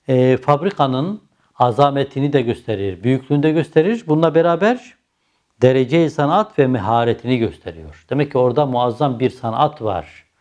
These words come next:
muazzam bir mehar-, maharet var. Koca bir fabrikayı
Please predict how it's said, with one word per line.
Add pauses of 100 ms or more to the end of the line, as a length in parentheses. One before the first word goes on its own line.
(340)
muazzam
bir
mehar-,
maharet
var. (460)
Koca
bir
fabrikayı